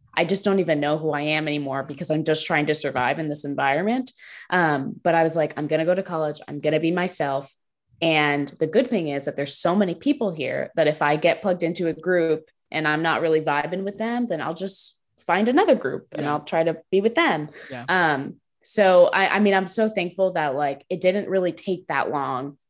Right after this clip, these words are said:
Speaker 1: to get plugged in, um, and to meet people. And I'm just, it was just a very different experience for me. So I think that going back to your original question, like, yeah, I definitely had moments of being depressed for no reason, but I think a big part of it was, like,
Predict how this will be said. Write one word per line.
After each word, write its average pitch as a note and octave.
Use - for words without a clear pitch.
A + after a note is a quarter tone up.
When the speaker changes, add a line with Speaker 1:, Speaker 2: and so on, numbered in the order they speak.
Speaker 1:
to F#3
get E3
plugged D3
in, C3
um, C#3
and E3
to D#3+
meet D#3
people. D#3
And C3+
I'm D#3
just, -
it F3
was E3+
just F#3
a G3
very D3+
different C#3+
experience C3+
for C#3
me. B2+
So D#3+
I D#3
think E3+
that C#3+
going F3+
back D3+
to E3+
your D#3+
original D3+
question, D3
like, C#3+
yeah, F3
I F3+
definitely D3+
had D#3
moments C#3+
of D3
being D3
depressed D3+
for D3+
no C#3+
reason, D#3
but D#3
I D3+
think D#3+
a D#3+
big D#3
part D3
of C#3+
it D3
was, D3
like, C#3+